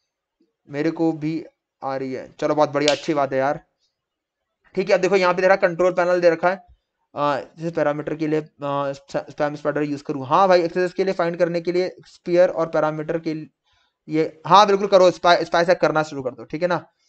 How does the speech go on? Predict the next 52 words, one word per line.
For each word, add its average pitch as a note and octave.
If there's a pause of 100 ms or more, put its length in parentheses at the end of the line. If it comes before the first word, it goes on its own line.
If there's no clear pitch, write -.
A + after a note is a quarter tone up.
(300)
कर C#3
रहे C#3
हो D3+ (360)
ये C#3+
लैपटॉप C#3+
से -
ही? B2+ (260)
हाँ, F3+
आप F#3+
माइक G3
यूज़ G#3+
कर G#3+
रहे G#3
हो, G#3+
मैं G#3
लैपटॉप F3+
से, E3+
बिल्कुल, F#3+
बिल्कुल। D3+
एक्चुअल F#3
में F#3+
इको E3+
बहुत F3+
आता D3
है D3+
ना F#3
इस F#3+
चक्कर C3+
में। - (840)
ठीक G3+
है, G#3
अब F#3
देखो F#3+
यहाँ F#3+
पे G3+
देखा F#3+
है, G#3+
स्टोर F#3+
फ्रंट F#3
दे F#3
रखा F3+
है F3+
यहाँ F3
पे F#3+ (120)
और, D3
अ, C3+ (380)
क्रेडेंशियल F3+
दे G3+
रखा F#3
है F#3+
यहाँ F3
पे। G3